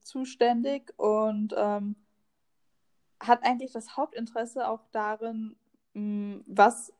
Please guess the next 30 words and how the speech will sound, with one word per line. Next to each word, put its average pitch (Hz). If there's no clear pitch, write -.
was 220
halt 226
noch 220
so 220
hinter 226
der 214
Ernährung 214
steckt, -
also 208
Ernährungswissenschaften, 220
was 226
ist 240
nicht 233
nur, 220
quasi 220
nicht 254
nur, 233
was 220
ist 240
im 302
Rezept, 247
sondern 220
was 233
ist 233
auch -
noch 214
hinter 233
jeder 220
einzelnen 202
Zutat -